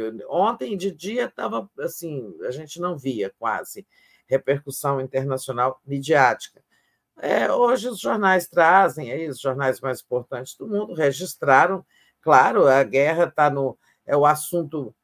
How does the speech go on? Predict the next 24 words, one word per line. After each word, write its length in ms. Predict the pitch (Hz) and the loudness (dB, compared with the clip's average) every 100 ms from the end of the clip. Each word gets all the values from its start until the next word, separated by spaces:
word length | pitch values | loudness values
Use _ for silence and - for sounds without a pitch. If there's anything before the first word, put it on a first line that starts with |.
| _ _ _ | _ _ _
se 220 | - 160 | -18 -18
tem 240 | - 196 202 | 2 4 6
um 80 | |
assunto 520 | 196 180 - 185 175 151 | 4 4 -2 -4 -6 -4
que 120 | 175 | -2
unifica 640 | 165 156 - - 240 - | -2 -4 -8 -4 -4 0
o 140 | 175 151 | 0 0
mundo 420 | 147 156 147 160 | -4 -6 -6 0
hoje, 320 | 147 180 135 | 2 2 0
que 120 | 131 | -2
é 120 | 139 151 | -2 0
notícia 540 | 151 143 165 147 151 | -4 -6 -6 -6 -8
em 40 | |
qualquer 320 | 139 135 131 147 | 0 0 2 -2
lugar 300 | 135 120 123 | 0 -2 -4
do 160 | 160 | -6
mundo, 240 | 208 196 202 | -4 -4 -4
são 220 | - 302 | -10 -12
notícias 500 | 269 - 233 202 202 | -12 -10 -10 -10 -6
sobre 300 | 214 190 180 | -4 0 0
a 80 | 165 | 0
guerra 340 | 131 160 160 | 0 0 0
em 100 | 139 | -2
Gaza. 480 | 135 135 147 143 | 0 2 0 -4